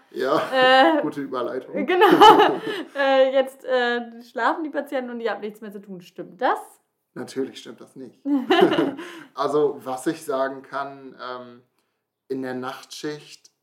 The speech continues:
Speaker 1: ist es entspannter als in der Tagschicht. Es gibt einige Tätigkeiten, die wegfallen. Es gibt aber wiederum andere Tätigkeiten, die in den Nachtdienst dazukommen.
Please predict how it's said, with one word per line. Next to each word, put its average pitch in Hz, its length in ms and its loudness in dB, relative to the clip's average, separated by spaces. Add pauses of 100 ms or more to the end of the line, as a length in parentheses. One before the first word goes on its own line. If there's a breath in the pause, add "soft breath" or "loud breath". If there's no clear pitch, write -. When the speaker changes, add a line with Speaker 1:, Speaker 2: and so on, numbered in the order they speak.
Speaker 1:
ist - 180 -20
es - 300 -20 (160)
entspannter 120 680 -14
als - 260 -16
in 120 120 -20
der 120 140 -14
Tagschicht. - 760 -20
Es - 140 -20
gibt - 260 -18
einige 147 380 -8
Tätigkeiten, 127 680 -16
die 113 300 -20 (100)
wegfallen. 165 760 -10 (600 soft breath)
Es - 180 -16
gibt 156 160 -12
aber 151 240 -2
wiederum 151 340 -6
andere 151 360 -10
Tätigkeiten, 131 680 -12
die 127 240 -20
in 127 180 -16
den 135 140 -12
Nachtdienst 127 760 -18 (720)
dazukommen. 127 880 -14